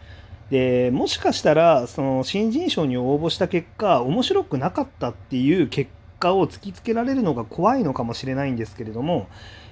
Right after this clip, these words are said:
えっと、その怖さっていうのって、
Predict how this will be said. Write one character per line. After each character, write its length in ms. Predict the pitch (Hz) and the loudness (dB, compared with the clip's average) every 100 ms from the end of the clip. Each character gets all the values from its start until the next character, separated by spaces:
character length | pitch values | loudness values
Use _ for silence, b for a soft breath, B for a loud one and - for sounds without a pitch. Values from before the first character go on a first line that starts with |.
| B | B
え 80 | 131 | -4
っ 60 | - - | -4 -4
と、 100 | 131 | -4
そ 500 | - - - - 269 | -6 -12 -6 0 2
の 180 | 349 - | 2 -2
怖 300 | - 381 359 | 0 4 4
さ 200 | - 156 | 2 0
っ 40 | 123 | 0
て 260 | - - | -4 -6
い 120 | 127 135 127 | -2 0 -2
う 40 | |
の 140 | 110 | -4
っ 20 | 104 | -8
て、 460 | - 131 123 98 | -8 -4 -2 -4